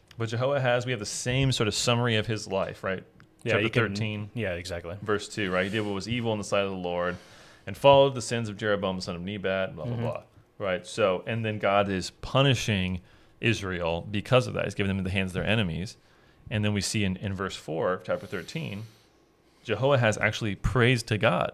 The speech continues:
Speaker 2: Mm.
Speaker 1: seeks God's favor, and God answers him, right? God delivers them from the Syrians. See, God is ready and willing to help his kings if they'll turn to him.
Speaker 2: Right.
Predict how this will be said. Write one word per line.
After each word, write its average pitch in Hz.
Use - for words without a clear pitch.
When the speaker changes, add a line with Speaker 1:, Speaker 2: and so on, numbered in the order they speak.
Speaker 2:
Mm. 123
Speaker 1:
seeks 127
God's 110
favor, 131
and 139
God 156
answers 123
him, -
right? 113
God 123
delivers 135
them 92
from 117
the 113
Syrians. 156
See, 113
God 123
is 135
ready 123
and 120
willing 117
to 101
help 139
his 98
kings 113
if 113
they'll 107
turn 107
to 92
him. 131
Speaker 2:
Right. 101